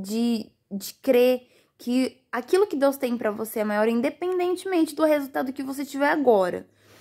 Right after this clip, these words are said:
Sabe, que você possa s-, falar pra Deus, tipo, "Jesus, eu tô aqui, eu confio em você, que seja feita a tua vontade", porque a vontade de Deus, ela é boa, ela é perfeita e ela é agradável.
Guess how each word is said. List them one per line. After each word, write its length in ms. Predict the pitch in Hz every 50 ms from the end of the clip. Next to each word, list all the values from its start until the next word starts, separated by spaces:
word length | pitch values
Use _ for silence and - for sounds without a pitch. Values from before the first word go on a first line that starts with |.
| - _ _ _
Sabe, 340 | _ - - 226 226 220 233
que 100 | 233 254
você 240 | 233 240 233 254 233
possa 340 | 240 - 240 247 233 247 247
s-, 380 | 233 - - - - 247 240
falar 340 | 233 - 254 247 254 262 269
pra 160 | 262 262 254
Deus, 460 | 247 233 233 226 233 233 226 220 -
tipo, 400 | - - 247 233 - 226 220 208 - _ _ _ _ _
"Jesus, 380 | - 226 240 226 240 269 269 247
eu 120 | 254 240
tô 120 | 240 - 254
aqui, 560 | 262 277 269 - - 226 220 226 233 240 233 - _ _ _ _ -
eu 80 | - 214
confio 360 | 233 233 233 220 - 240 247
em 40 | 262
você, 380 | 240 240 240 - - 220 226
que 80 | 226 -
seja 260 | - 240 233 226 240
feita 300 | 233 254 240 240 247 247
a 20 |
tua 300 | 247 - - 247 254 269
vontade", 500 | 254 247 262 269 262 269 247 226 220 214
porque 240 | - - 233 226 247
a 40 | 240
vontade 320 | 233 240 240 240 240 240
de 80 | 233 233
Deus, 200 | 208 226 226 226
ela 160 | 226 220 220
é 60 | 214
boa, 360 | 214 202 208 208 214 220 226 233
ela 220 | - 233 214 214
é 60 | 220
perfeita 600 | 214 - 233 226 226 - - 208 208 208 - - -
e 120 | - 214
ela 160 | 214 214 214 214
é 100 | 208 208
agradável. 880 | 208 202 208 208 208 214 208 202 196 190 185 190 185 185 185 180 185